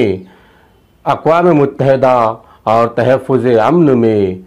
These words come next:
उसके किरदार का मुताला भी किया। हमें इस बात का भी इल्म हुआ कि तहफ़्फ़ुज़ अमन की खातिर भारत ने हमेशा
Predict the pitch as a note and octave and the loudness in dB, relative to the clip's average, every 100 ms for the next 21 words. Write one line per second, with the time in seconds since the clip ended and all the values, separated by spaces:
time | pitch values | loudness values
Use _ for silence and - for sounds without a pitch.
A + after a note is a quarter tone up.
0 | - C3 - C3+ - A2+ G2+ G#2 A2+ G#2+ | -10 -10 -4 -2 -2 0 -2 0 0 0
1 | G2+ F#2+ F#2 F2+ F2 D#2+ D#2+ D#2 G2 D3 | -2 -4 -4 -4 -6 -4 -6 -8 -6 -4
2 | G#3+ - _ _ E2+ E2+ E2 D2 C#2+ _ | -4 -8 _ _ -10 -6 -6 -8 -14 _
3 | _ _ _ _ _ _ _ _ - _ | _ _ _ _ _ _ _ _ -20 _
4 | _ _ _ _ _ _ D3 F3 A3 G3+ | _ _ _ _ _ _ -2 0 0 0
5 | C#3+ C#3+ C#3 - F3 F#3+ F#3 G3+ F#3+ G3 | 0 0 0 0 0 2 2 2 2 2
6 | F#3 F#3+ F#3+ F#3+ - - _ _ - D#3+ | 4 4 2 -2 -10 -20 _ _ 0 0
7 | D#3+ C3+ C#3 - D#3 D3 D#3 C3 C#3 E3 | 2 0 0 -2 -2 2 2 2 2 2
8 | D3+ D3+ C#3 B2+ A#2+ - B2 A2 G#2 G2+ | 2 0 -2 0 -2 0 -2 0 -4 -10
9 | - _ _ - G2 G#2+ C3+ D3+ C3 C3+ | -20 _ _ -12 -4 0 0 0 0 0
10 | A2+ G#2 A#2+ A#2 A#2 | -2 -2 -2 -2 0